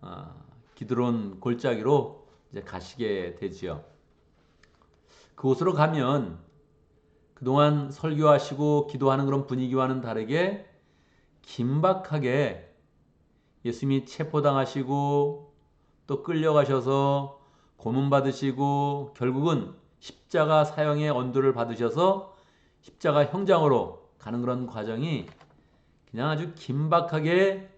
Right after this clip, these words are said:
흘러가고 있습니다. 그 고난의 현장, 그 시작점을 예수님이 가시는 것입니다. 예수님의 마음이 어떠했을까요? 이제 곳에 가면 가룟 유다가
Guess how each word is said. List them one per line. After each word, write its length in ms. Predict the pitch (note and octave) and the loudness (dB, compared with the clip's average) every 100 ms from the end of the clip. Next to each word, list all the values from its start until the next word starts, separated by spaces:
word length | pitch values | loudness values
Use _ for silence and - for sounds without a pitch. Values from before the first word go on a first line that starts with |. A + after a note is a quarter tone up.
| _ | _
흘러가고 600 | - D3+ C#3+ C3 A2 A2+ | -10 -2 0 0 -2 -4
있습니다. 580 | G2+ - F2+ E2+ D#2 - _ _ _ _ _ _ _ _ - _ | -8 -12 -12 -12 -14 -16 _ _ _ _ _ _ _ _ -20 _
그 160 | - F3+ | 0 0
고난의 460 | D3+ D#3 D#3+ D#3+ B2 | 2 0 2 0 0
현장, 560 | C3+ C#3 C3 F2 - - _ _ _ _ - | 0 2 2 0 -6 -20 _ _ _ _ -6
그 160 | C#3+ | -6
시작점을 920 | - C3 C#3+ - C#3 B2 C#3+ A#2+ - - _ _ _ | -4 2 2 2 -2 0 0 -2 -6 -16 _ _ _
예수님이 680 | A#2 A#2+ B2+ B2+ D#3 F#3 F#3 - _ _ _ | -8 -6 -4 -2 -2 -4 -10 -20 _ _ _
가시는 440 | - E2+ - A#2+ A2 | -14 -12 -6 -4 -4
것입니다. 580 | G2+ G#2 F2+ E2 E2 - _ _ _ _ - _ | -8 -10 -12 -14 -16 -20 _ _ _ _ -20 _
예수님의 340 | C3 D#3 G#3 G#3 | -4 0 0 4
마음이 300 | E3+ D#3+ E3 | 4 4 2
어떠했을까요? 1120 | B2+ C#3 B2 A#2+ B2 B2 G2 F#2 G#2 F2 - _ _ B2 | 0 2 -2 -2 -4 -2 -2 -2 -4 -6 -14 _ _ -6
이제 140 | C#3+ | -4
곳에 300 | D3 C#3+ D#3+ | -2 -2 -4
가면 720 | - C3+ C#3+ C3 D3 A2+ - - _ _ _ | -2 -2 0 2 2 0 -8 -18 _ _ _
가룟 260 | - A#2 C#3 | -6 -2 -2
유다가 760 | C3 C3 C3 C#3+ C#3+ C#3+ - | 0 0 4 4 4 0 -8